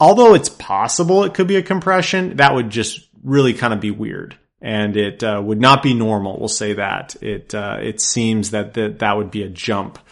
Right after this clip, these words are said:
uh, to conclude. So all that to say, there are a few views out here, um, on what's going on, and well, what do I think we should think about this passage?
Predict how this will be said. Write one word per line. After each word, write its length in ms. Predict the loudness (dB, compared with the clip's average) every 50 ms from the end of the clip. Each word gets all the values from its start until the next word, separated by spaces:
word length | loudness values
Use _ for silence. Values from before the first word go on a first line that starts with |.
| _ _ _ _ _ _ _ -8
uh, 320 | -8 -6 -6 -8 -10 -12 -14 -12
to 140 | -10 -8 -8
conclude. 580 | -8 -8 -10 -10 -8 -10 -10 -10 -12 -14 -18 -20 -20 -20 -20 -18 -18 -20 -20 -20 -10
So 260 | -2 4 6 6 8
all 200 | 10 8 8 10
that 160 | 8 6 6
to 60 | 2 -2
say, 320 | 2 4 6 6 6 6
there 260 | 6 4 4 6 6
are 160 | 8 8 6
a 80 | 6 4
few 260 | 2 -2 0 2 2
views 320 | 2 4 6 6 6 6 6
out 260 | 6 6 6 4 4
here, 480 | 2 2 4 4 4 2 0 -4 -10 _ -6
um, 380 | -2 0 2 2 2 2 0
on 280 | -2 -2 -2 0 0 0
what's 260 | -2 -2 -2 -4 -6
going 280 | -4 -2 -2 0 0 2
on, 460 | 4 4 6 4 4 2 0 -2 -4
and 600 | -4 -2 0 2 2 2 2 2 2 0 -2 -4 -8 -16 -20 -20 -20 -20 -20 -20 -20 -20 _ _ -20 -20 _ _ _ _ _ _ -2 4
well, 280 | 6 10 10 10 10
what 120 | 10 10 8
do 100 | 10 10
I 100 | 8 8
think 220 | 6 4 2 4
we 80 | 4 2
should 240 | 2 0 -2 -2 0
think 160 | -2 0 0
about 260 | 0 0 0 0 0
this 140 | -4 -8 -8
passage? 640 | 0 0 0 0 0 -4 -8 -10 -8 -6 -6 -6